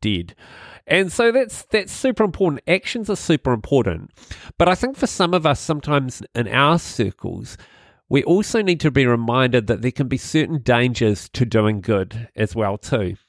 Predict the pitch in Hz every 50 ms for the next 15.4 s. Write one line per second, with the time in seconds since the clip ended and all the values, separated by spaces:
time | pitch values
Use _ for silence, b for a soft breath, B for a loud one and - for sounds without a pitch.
0 | _ _ B B B B B B B B B - 160 175 208 262 269 262 214 196
1 | 196 190 175 175 160 135 107 107 107 107 - 135 135 127 - 151 135 135 139 131
2 | - 165 170 180 - 196 185 - - 175 151 127 131 123 123 123 131 - - -
3 | 135 120 - - 143 135 123 123 117 - - 127 117 113 110 95 82 80 85 92
4 | - 127 127 127 123 - - 131 117 - - 131 139 - - - 165 160 165 170
5 | 170 160 147 131 139 139 123 - - - 123 113 139 139 151 156 - - - 127
6 | 117 113 101 - - - 110 - - - - - - - 120 104 95 98 98 98
7 | - - - 110 101 - 117 101 127 117 113 104 120 117 117 110 107 107 104 107
8 | 107 - - - - 104 95 117 104 101 104 104 107 101 - - - 110 101 98
9 | - - - - - 110 101 101 92 95 98 107 110 B B B B B B B
10 | B B B _ 143 139 143 135 - 180 165 135 147 135 - 147 147 135 - 123
11 | 117 123 120 104 110 120 123 - - 127 113 110 - - - 107 104 - - 117
12 | 104 98 95 104 101 92 107 113 117 - - - 156 151 156 156 151 147 - -
13 | 160 - - 135 107 101 - 107 110 113 120 131 123 117 123 120 123 120 107 113
14 | 107 98 - 101 95 - 156 156 - - - - 117 92 87 95 95 92 - -
15 | 90 87 87 90 92 90 101